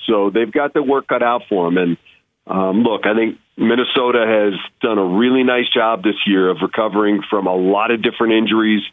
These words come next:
you know, chief among them, of course, losing Kirk Cousins. Um, but they have found a way week after week, and oftentimes different ways, to, you know, be competitive, to beat teams, and, and to stay afloat. And I know they've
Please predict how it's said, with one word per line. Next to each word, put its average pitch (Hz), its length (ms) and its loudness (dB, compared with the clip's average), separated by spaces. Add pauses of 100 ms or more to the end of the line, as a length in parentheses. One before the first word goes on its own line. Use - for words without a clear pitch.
(380)
you 110 80 2
know, 90 160 0
chief 127 340 2
among 110 300 0
them, 107 160 2
of 101 100 -4
course, 110 300 2
losing 113 320 0
Kirk 113 240 -2
Cousins. 107 500 0 (500)
Um, 90 500 -2
but 110 320 -2 (140)
they 113 300 0
have 117 160 2 (180)
found 117 300 0
a 113 80 0
way 113 380 2
week 107 360 0 (200)
after 113 280 0
week, 110 360 0
and 101 120 2
oftentimes 127 800 -2
different 135 380 -2
ways, 98 420 2 (680)
to, 117 460 2 (380)
you 117 160 2
know, 87 220 -2 (320)
be 147 120 0
competitive, 104 640 -2
to 117 80 0
beat 135 280 0 (120)
teams, 90 480 2
and, 101 320 0
and 104 400 0
to 110 180 0
stay 123 220 0
afloat. 98 540 -2
And 101 140 2
I 107 60 2
know 110 220 2
they've - 240 0